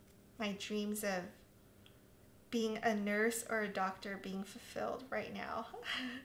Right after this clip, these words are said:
Okay, so I'm gonna pull it out. And I'm just gonna keep it up like this.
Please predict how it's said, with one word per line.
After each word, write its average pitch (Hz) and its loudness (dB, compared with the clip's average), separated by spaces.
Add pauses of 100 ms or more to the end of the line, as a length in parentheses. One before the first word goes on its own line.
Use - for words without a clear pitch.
(1300)
Okay, 233 12 (1160)
so - 2
I'm 202 4
gonna 190 2
pull 214 2
it 311 8
out. 226 4 (2750)
And 208 2
I'm 254 6
just - 0
gonna 427 10
keep - 2
it - 2
up 208 4
like 190 -2
this. - -2